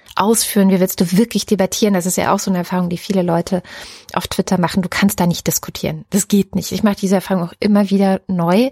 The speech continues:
<laughs> und denke jedes Mal, nee, Kada, hör auf, nicht auf Twitter diskutieren. Und ich bin mir aber zum Beispiel relativ sicher, ähm,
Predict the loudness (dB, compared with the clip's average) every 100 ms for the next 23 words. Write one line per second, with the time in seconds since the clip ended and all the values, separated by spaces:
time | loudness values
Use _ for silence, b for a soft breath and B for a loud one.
0 | B B B B -2 -2 -2 -6 -2 0
1 | 0 2 0 2 0 2 0 0 -2 -4
2 | -4 -6 -2 -2 -4 -16 _ -2 0 -2
3 | -4 -4 -4 -6 -10 -10 -6 -6 -6 B
4 | B B B B -2 2 4 2 -2 -4
5 | -2 0 2 0 0 -4 0 0 2 0
6 | 0 0 2 2 0 -6 -6 0 0 -2
7 | -6 -4 -4 -6 _ B B B B B
8 | B 0 2 0